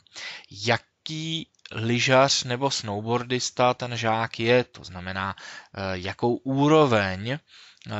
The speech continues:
toho, eh, toho, eh,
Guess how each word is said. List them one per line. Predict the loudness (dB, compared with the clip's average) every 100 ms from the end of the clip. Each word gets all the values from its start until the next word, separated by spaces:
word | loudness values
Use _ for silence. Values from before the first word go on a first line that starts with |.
| -6 -2
toho, | -4 0 2 2 2 -2 _ _ -16
eh, | -10 -10 -8
toho, | -8 -8 -6 -6 -6 -8 -12 -20 -20 -20
eh, | _